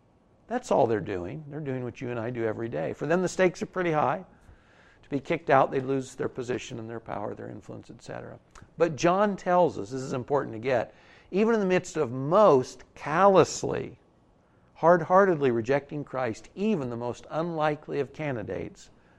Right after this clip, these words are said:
were believing. It was a deficient thing. It wasn't brought out in the public, but they were still believing.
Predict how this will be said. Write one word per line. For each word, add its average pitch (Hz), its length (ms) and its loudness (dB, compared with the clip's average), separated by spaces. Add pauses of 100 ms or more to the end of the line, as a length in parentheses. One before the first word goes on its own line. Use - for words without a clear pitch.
(120)
were 127 140 0
believing. 117 720 2 (640)
It 131 60 2
was 135 160 6
a 151 40 -4
deficient 175 640 6
thing. 90 260 -2
It - 100 -12
wasn't 156 300 6
brought 160 180 12
out 175 140 10
in 180 60 -4
the 165 60 -4
public, 165 340 2
but 131 160 -6
they 135 100 2
were 123 140 2
still 147 340 2
believing. 113 640 -2